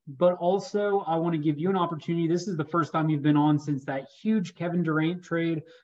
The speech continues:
when K D got traded to your Brooklyn Nets. Or, no, from the Brooklyn Nets to your Phoenix Suns. So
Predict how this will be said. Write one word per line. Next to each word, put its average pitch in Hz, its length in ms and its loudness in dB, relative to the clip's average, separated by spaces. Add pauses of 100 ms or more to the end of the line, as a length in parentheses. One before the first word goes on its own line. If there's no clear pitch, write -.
(100)
when 135 260 0
K 175 280 -4
D 170 240 -2
got 151 200 0
traded 151 500 0
to 143 120 -4
your 139 440 2
Brooklyn 139 460 0
Nets. 165 420 -4 (420)
Or, 170 180 -2
no, 180 320 4
from 240 300 8
the 185 80 4
Brooklyn 208 340 6
Nets 185 260 0
to 190 140 -2
your 180 420 4
Phoenix 170 380 -4
Suns. 139 520 0 (300)
So 151 440 2